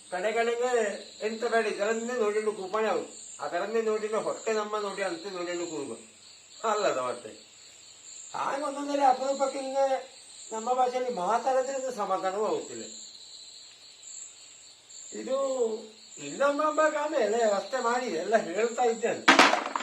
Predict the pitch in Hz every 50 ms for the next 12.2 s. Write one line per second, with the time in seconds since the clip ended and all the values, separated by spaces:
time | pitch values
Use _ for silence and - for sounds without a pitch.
0 | - - - - - 233 214 156 156 175 180 175 - 269 277 277 269 247 247 247
1 | 247 240 240 240 233 226 233 233 233 233 226 208 196 202 226 226 226 226 226 220
2 | 214 214 214 214 214 208 202 170 175 160 - - 208 202 202 208 175 202 202 202
3 | 196 190 196 196 156 156 156 147 - - 196 208 202 208 202 185 165 147 160 185
4 | 185 170 139 123 113 - - - - - - - - - - - - - - -
5 | - - - - - - - 233 262 285 285 277 285 269 269 269 262 247 247 240
6 | 220 214 214 220 240 240 240 226 226 226 311 311 - 208 208 214 208 247 247 254
7 | 254 247 247 247 233 220 - - 240 220 - - - - - - - - - -
8 | - - - - - - - - - - - - - - - - - - - 175
9 | 196 208 247 262 269 285 285 285 277 196 190 190 196 220 226 - 269 277 277 277
10 | 269 254 254 269 277 277 262 247 247 247 247 262 262 269 269 269 269 269 269 262
11 | 254 214 - 247 - 190 170 165 226 226 202 185 165 160 180 220 240 240 233 220
12 | 220 220 220